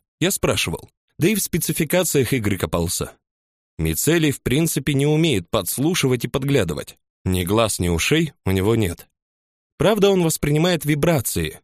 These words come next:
но недостаточно чувствителен, чтобы разбирать сказанные слова, если только говорящий буквально не прижимается губами к стене.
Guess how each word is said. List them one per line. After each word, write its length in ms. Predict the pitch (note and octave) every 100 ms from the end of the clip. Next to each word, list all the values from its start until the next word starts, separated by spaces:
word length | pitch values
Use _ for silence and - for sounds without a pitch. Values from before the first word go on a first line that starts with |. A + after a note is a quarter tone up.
| _ _ _
но 160 | F#2 A2+
недостаточно 840 | B2 B2 - - D3+ C#3 - G#2+
чувствителен, 640 | - G2 D3+ F#3 E3+ D3+ B2
чтобы 340 | - F#3 F3
разбирать 480 | D#3 A2 G#2 C3 -
сказанные 580 | - A#2 A2+ A#2+ A#2 A2
слова, 440 | C3 C3+ G2+ - _ _ _ _ -
если 300 | G#3 B3 C#3+
только 300 | D#3+ E3+ B2+
говорящий 480 | G2 G2+ B2+ - G2
буквально 680 | E2 D#2 E2+ A2+ D#3+ G#2+
не 160 | F2+ D#3
прижимается 840 | - F3+ A#2 A2 G2 D3+ D3 -
губами 400 | G2 F2+ F#2+ A2
к 60 | G2
стене. 440 | - G2 F2 -